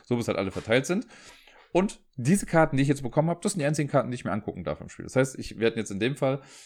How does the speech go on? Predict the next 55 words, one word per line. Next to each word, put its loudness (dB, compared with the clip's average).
hatten -4
wir, 2
äh, -8
jeweils 0
immer -2
vier 0
Karten, -2
weil -6
wir -8
zu -12
dritt -2
gespielt -4
haben. 0
Und -2
die -2
vier -2
Karten -2
guckt -4
man -6
sich -12
dann -2
an. 0
Erst 0
liest -4
man 0
die 0
dann, -2
oder 0
guckt -4
sie -4
sich -4
selbst 2
an. 4
Es 2
ist -2
zum 0
Glück 2
echt 0
nicht -2
immer 0
so 4
viel 0
Text -2
drauf -6
gewesen, -4
was -2
ich -2
auch -2
ganz -6
gut -2
finde. -2
Also -2
hin 2
und 0
wieder 4